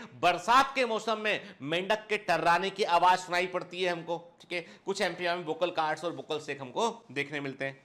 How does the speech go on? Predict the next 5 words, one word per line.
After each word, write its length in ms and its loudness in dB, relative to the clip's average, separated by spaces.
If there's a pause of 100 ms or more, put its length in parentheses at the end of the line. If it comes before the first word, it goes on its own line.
(120)
देखिए, 360 -8 (800)
नॉस्ट्रिल 460 -2
है, 300 -2 (440)
ग्लॉटिस 480 0
है, 340 -2